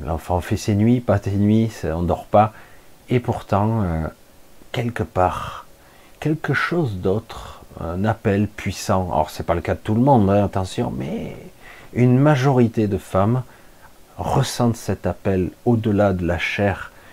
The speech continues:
de la biologie, ou, ou de la survie, je sais pas où on peut vraiment le situer, une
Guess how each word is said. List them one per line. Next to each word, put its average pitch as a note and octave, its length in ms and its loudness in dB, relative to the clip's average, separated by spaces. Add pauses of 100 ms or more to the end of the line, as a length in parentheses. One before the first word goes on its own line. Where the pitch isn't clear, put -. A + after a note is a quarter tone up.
(220)
de F#2 80 -2
la F2+ 100 0
biologie, G2+ 960 0
ou, F2 100 -6 (240)
ou A2 60 -4
de F#2 100 -2
la F2+ 100 0
survie, G2 540 -4
je - 140 -8
sais - 220 -16 (100)
pas - 240 -6 (720)
où F#3+ 160 10
on C3 100 6
peut A#2 200 2
vraiment G#2 440 4
le G2+ 60 2
situer, F2+ 600 -6 (1120)
une - 240 -10